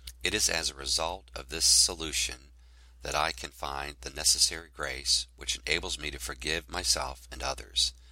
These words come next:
Copyright nineteen ninety, Alcoholics Anonymous, World Service, Inc. As Bill Sees It.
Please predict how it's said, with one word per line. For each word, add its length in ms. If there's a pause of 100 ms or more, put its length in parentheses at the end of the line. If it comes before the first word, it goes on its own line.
(480)
Copyright 640
nineteen 480
ninety, 480
Alcoholics 560
Anonymous, 540 (100)
World 240
Service, 420
Inc. 180 (1200)
As 280
Bill 200
Sees 380
It. 140